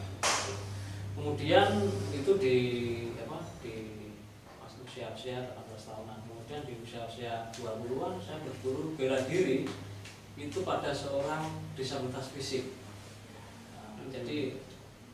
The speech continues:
Speaker 1: kakinya berfungsi satu yang
Speaker 2: Iya.
Speaker 1: optimal, yang satu hanya penyeimbang.
Speaker 2: Iya.
Speaker 1: Itu saya juga tidak tahu kalau itu disabilitas. Tahunya adalah, ya,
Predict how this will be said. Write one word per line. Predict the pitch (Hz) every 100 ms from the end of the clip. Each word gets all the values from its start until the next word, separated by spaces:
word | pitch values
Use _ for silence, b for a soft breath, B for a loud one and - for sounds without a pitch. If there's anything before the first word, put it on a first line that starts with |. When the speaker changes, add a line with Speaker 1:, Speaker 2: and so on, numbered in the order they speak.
| -
Speaker 1:
kakinya | 151 143 143 175 175 175 -
berfungsi | 127 117 131 131 147
satu | 139 123 120 123 147 - - 123
yang | 120
Speaker 2:
Iya. | 120 120 117
Speaker 1:
optimal, | 120 123 120 -
yang | 131
satu | 123 131 135
hanya | 123 120
penyeimbang. | 117 120 123 - - - - - -
Speaker 2:
Iya. | 117 120
Speaker 1:
Itu | 139
saya | - 190
juga | 135 127
tidak | 127 -
tahu | 175 -
kalau | 139 135
itu |
disabilitas. | - - 123 127 147 - - - - - - -
Tahunya | - - 151 -
adalah, | 139 - - -
ya, | 107 -